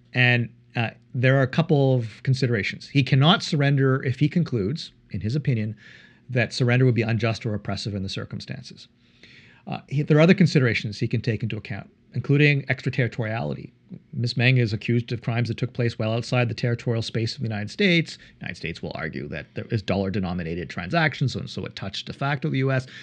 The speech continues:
But, you know, Canada has very, very sensitive about U S assertions of very extreme extraterritoriality because we've been on the receiving end, uh, of such, you know, sort of long arms of U S law, and we're not, we're not happy about that, nor are the Europeans.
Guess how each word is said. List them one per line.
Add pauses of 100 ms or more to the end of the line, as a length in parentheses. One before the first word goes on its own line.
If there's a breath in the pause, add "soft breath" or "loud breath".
(240 loud breath)
But,
you
know,
Canada
has
very,
very
sensitive (360 soft breath)
about
U
S
assertions
of
very
extreme (380 loud breath)
extraterritoriality
because
we've
been
on
the
receiving
end, (260)
uh,
of
such,
you
know,
sort
of
long
arms
of
U
S
law, (180 loud breath)
and
we're
not, (260)
we're
not
happy
about
that,
nor
are
the
Europeans.